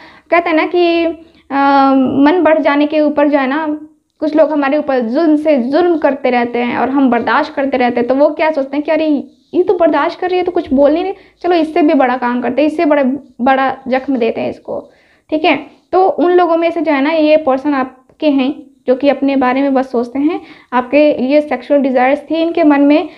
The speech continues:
जो कि इनकी पूरी हुई है आपसे। आपने इनके साथ physical relation बनाया है और, अ, कुछ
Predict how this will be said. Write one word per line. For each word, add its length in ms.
जो 100
कि 160
इनकी 200
पूरी 320
हुई 260
है 200
आपसे। 500
आपने 380
इनके 200
साथ 180
physical 480
relation 380
बनाया 340
है 320
और, 300
अ, 520
कुछ 220